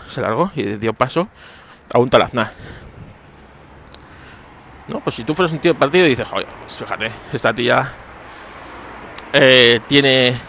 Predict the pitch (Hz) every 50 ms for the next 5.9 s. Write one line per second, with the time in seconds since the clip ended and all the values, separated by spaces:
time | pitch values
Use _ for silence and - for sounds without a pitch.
0 | - - 143 139 131 131 127 143 160 175 160 143 - 110 104 110 107 110 107 -
1 | 147 170 190 196 - - - - - - - - - - - - - - - -
2 | - - - - - - - - - 113 110 110 107 107 107 104 104 104 113 113
3 | - - 117 117 104 101 98 - - 120 110 113 110 - - - 120 110 98 123
4 | 139 156 170 160 - - - - - - - - - - - - - - - -
5 | - - - - - - - - - - 143 143 - 160 165 190 202